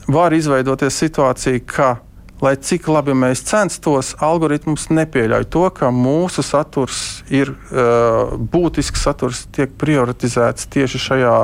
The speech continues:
sociālo tīklu kanālā. Nu, nedod Dievs, mēs varam piedzīvot tādus simptomus, kādi bija Twitter gadījumā.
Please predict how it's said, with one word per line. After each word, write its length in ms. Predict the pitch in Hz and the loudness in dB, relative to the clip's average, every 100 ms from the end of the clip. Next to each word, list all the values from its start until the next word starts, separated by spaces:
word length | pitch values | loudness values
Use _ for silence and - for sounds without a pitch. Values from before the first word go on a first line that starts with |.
| 120 | 0
sociālo 260 | - - - | -4 -4 -4
tīklu 240 | 120 127 | -4 -4
kanālā. 560 | - 185 165 143 131 120 - - - - - | 0 2 2 2 2 0 -6 -18 -20 -10 -2
Nu, 80 | 175 | 2
nedod 300 | 156 127 127 | 2 0 0
Dievs, 240 | 131 123 131 | -2 -2 -4
mēs 160 | 127 | -2
varam 220 | 127 120 120 | -2 -2 0
piedzīvot 600 | 123 120 117 120 - - | -2 0 0 0 -4 -2
tādus 320 | 131 123 123 - | 0 2 0 -4
simptomus, 400 | 131 127 123 120 | -2 -2 -4 -2
kādi 220 | 123 113 | -2 0
bija 160 | 120 123 - - | -2 -6 -6 -4
Twitter 300 | 196 165 139 | 0 0 0
gadījumā. 460 | 147 139 127 123 | 0 2 2 2